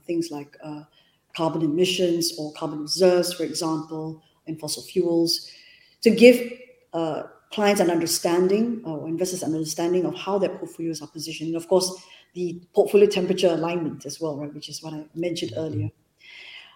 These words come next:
Speaker 1: Um, in terms of industries and sectors that we exclude, uh, it really depends. So at a firm-wide level, there are some, um, exclusions that we do more generally. So we, uh, we don't invest, for example, in,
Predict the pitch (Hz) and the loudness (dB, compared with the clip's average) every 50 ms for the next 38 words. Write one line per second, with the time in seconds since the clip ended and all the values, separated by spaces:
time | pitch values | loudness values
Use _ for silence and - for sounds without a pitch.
0 | _ - 214 214 220 220 220 220 220 220 - 240 247 254 254 - 262 262 277 302 | _ 6 8 8 10 8 6 4 2 0 4 8 8 8 10 10 8 10 10 10
1 | 330 320 - - - 311 294 285 - - - - - - - - 202 202 196 202 | 10 8 6 4 6 6 6 6 6 2 -4 -10 -14 -16 -8 -2 0 2 2 2
2 | 196 208 196 - 165 165 - 170 - - 180 185 185 165 - 151 160 165 165 160 | 0 -2 -4 -4 -4 -2 -2 -4 -2 -2 -4 -2 -2 -4 -4 -4 -4 -4 -4 -4
3 | - - - - - 185 185 185 180 180 180 - - - _ _ _ _ _ _ | -4 -4 -6 -6 -6 -4 -2 -2 -2 -2 -4 -8 -16 -18 _ _ _ _ _ _
4 | _ - 175 180 - - 240 226 233 240 254 247 240 - - - - 156 147 143 | _ -6 -6 -6 -4 -4 -6 -4 0 0 2 2 2 0 -2 -4 -6 -8 -10 -10
5 | 151 - - - - - 220 196 185 185 185 185 - - - _ - 214 214 214 | -10 -10 -8 -4 -2 4 6 6 8 6 6 4 0 -8 -8 _ 6 6 6 6
6 | 214 - - 247 247 247 240 233 226 220 202 180 180 185 180 180 196 208 214 202 | 6 4 4 6 6 6 6 6 4 4 4 4 2 0 2 2 2 2 2 0
7 | - - 170 165 165 160 160 151 147 - - - - 180 180 185 185 175 175 175 | -2 -4 -4 -4 -4 -4 -6 -8 -8 -8 -6 -4 -2 -2 -2 -2 -2 -4 -6 -10
8 | 180 - _ _ _ _ _ - 170 165 156 147 - 156 - - - 190 185 180 | -14 -18 _ _ _ _ _ -10 -8 -8 -6 -6 -8 -6 -8 -8 -4 0 0 0
9 | 180 185 175 165 180 165 160 165 160 - 175 170 165 160 156 156 156 - 170 151 | 0 0 -2 -2 -4 -6 -4 -6 -6 -6 -6 -8 -6 -6 -6 -8 -8 -8 -8 -8
10 | 156 156 156 151 160 156 156 - - 170 165 156 156 151 - _ - 175 175 170 | -8 -8 -10 -10 -10 -10 -6 -4 -2 -2 -2 -2 -4 -10 -14 _ -8 -6 -6 -6
11 | 165 165 - _ _ _ _ _ _ _ _ - 165 160 156 160 156 170 165 - | -6 -8 -10 _ _ _ _ _ _ _ _ -10 -8 -6 -6 -6 -8 -6 -2 0
12 | 180 175 175 170 175 151 151 - 165 160 - - - 151 151 165 151 151 151 151 | 0 0 0 0 -2 -4 -4 -4 -4 -6 -6 -8 -10 -10 -10 -8 -8 -8 -8 -8
13 | 151 - 160 151 139 - 151 156 151 156 | -8 -8 -10 -10 -8 -8 -8 -8 -8 -8